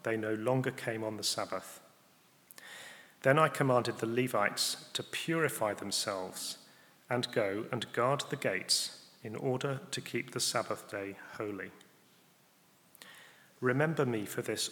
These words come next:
also, my God, and show mercy to me according to your great love.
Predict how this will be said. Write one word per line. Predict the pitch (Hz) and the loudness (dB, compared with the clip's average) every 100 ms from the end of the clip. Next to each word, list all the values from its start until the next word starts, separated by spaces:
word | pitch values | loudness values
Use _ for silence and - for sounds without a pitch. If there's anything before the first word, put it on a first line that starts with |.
| - | 0
also, | 117 110 - 95 92 - - - | 0 0 -2 -2 -6 -10 -16 -8
my | 104 | -6
God, | 101 101 95 - - - - - - - - 120 | -4 -2 -2 -4 -8 -14 -18 -18 -20 -20 -6 -2
and | 113 | 0
show | - 139 127 | 2 4 4
mercy | 127 139 147 - 113 | 4 4 4 4 2
to | - | -2
me | 107 95 92 - - - | -2 -4 -8 -12 -20 -8
according | 117 - - 120 131 127 | -6 -2 0 2 2 0
to | 123 | 0
your | 113 107 | -2 -2
great | - 113 - - | -2 -4 -4 -4
love. | 98 92 - | -4 -4 -10